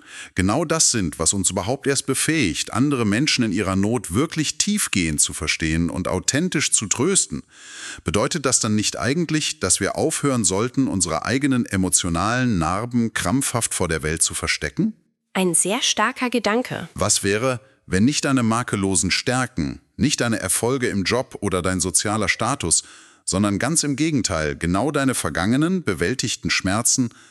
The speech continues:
Speaker 1: deine allergrößte Qualifikation sind, um heute jemandem das Leben ein kleines bisschen leichter zu machen?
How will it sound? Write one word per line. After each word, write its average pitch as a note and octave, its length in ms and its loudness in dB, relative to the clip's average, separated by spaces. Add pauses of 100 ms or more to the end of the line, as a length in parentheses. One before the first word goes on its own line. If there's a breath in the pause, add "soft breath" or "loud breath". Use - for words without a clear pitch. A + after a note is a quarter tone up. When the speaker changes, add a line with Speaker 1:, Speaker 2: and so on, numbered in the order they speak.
(160 loud breath)
Speaker 1:
deine D#2+ 300 -2
allergrößte A#2+ 560 0
Qualifikation F2+ 920 0
sind, F#2 300 0 (300 soft breath)
um F#2+ 220 0
heute A#2 260 0
jemandem G2+ 420 0
das F#2 180 0
Leben E2+ 300 0
ein E2 180 -4
kleines A2 440 0
bisschen F2 320 0
leichter C2+ 360 -4
zu - 140 -2
machen? - 360 -6